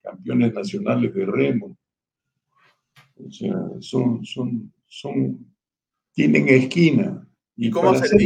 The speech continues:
Speaker 1: ser
Speaker 2: dice,
Speaker 1: un
Speaker 2: cómo se le dice al general?
Speaker 1: ¿Cómo?
Speaker 2: ¿Cómo se le dice? ¿Tiene una chapa?
Speaker 1: El Chito Quiabra.
Speaker 2: Ah, muy bien,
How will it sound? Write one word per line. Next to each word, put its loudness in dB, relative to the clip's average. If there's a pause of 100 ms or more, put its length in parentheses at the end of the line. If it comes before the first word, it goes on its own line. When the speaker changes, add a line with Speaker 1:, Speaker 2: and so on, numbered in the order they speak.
Speaker 1:
ser 0
Speaker 2:
dice, 2
Speaker 1:
un -4
Speaker 2:
cómo -8
se -12
le -10
dice -4
al -6
general? -6 (760)
Speaker 1:
¿Cómo? 4 (180)
Speaker 2:
¿Cómo -8
se -6
le -2
dice? -8
¿Tiene -10
una -6
chapa? -8 (680)
Speaker 1:
El -14
Chito -8
Quiabra. -10 (1040)
Speaker 2:
Ah, -14
muy -14
bien, -14